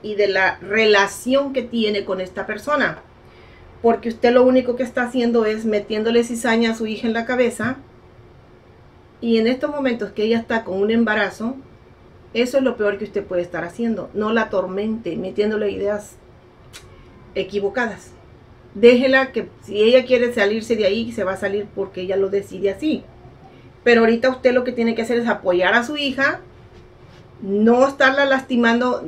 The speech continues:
metiéndole miedos que le van a matar al bebé o que le van a hacer daño, porque usted se está convirtiendo en la, en la, en una persona tóxica para el babalao. <laughs> Así que por ahí usted debería tener un poquito más de cuidado,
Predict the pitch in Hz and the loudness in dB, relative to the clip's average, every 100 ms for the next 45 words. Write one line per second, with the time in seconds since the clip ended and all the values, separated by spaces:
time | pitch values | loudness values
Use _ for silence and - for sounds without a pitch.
0 | - 214 208 208 214 240 262 262 240 240 | -4 0 0 0 0 4 4 4 2 0
1 | 240 214 190 185 196 202 202 208 208 220 | -2 0 2 0 0 -2 2 2 2 0
2 | 220 226 - 185 180 185 180 190 233 247 | 0 0 -2 -2 -2 -2 -6 0 2 4
3 | 214 269 311 - - - - - - - | 2 -2 -8 -18 -20 -20 -20 -20 -20 -20
4 | - - - - 202 208 220 226 247 240 | -20 -20 -14 -6 -4 -2 0 0 0 0
5 | 262 254 233 233 233 240 208 - 202 190 | 2 2 0 2 2 2 0 0 0 0
6 | 185 180 170 - - - - - - - | 0 0 -2 -8 -20 -20 -20 -20 -20 -20
7 | - 180 208 240 247 233 226 247 269 - | -8 -2 0 0 0 0 -2 0 0 -4
8 | - - - - - - - - - - | -12 -20 -20 -20 -20 -20 -20 -20 -20 -20
9 | - - 262 - - - - - - - | -6 -2 -2 -2 -8 -8 -12 -16 -20 -4
10 | 196 208 220 226 233 233 233 269 302 233 | 2 4 4 4 4 4 4 4 4 2
11 | - - - 147 - 233 262 - - - | 0 -14 -16 -12 -10 -6 -6 -8 -12 -20
12 | - - 202 226 233 226 202 214 302 403 | -14 -8 -6 -6 -2 2 2 2 0 -4
13 | - - - 170 170 240 262 254 262 254 | -8 -20 -16 -8 0 4 4 4 4 4
14 | 247 254 254 247 262 302 302 302 311 311 | 2 0 -2 -4 0 2 2 0 -2 -2
15 | 320 320 | -2 -4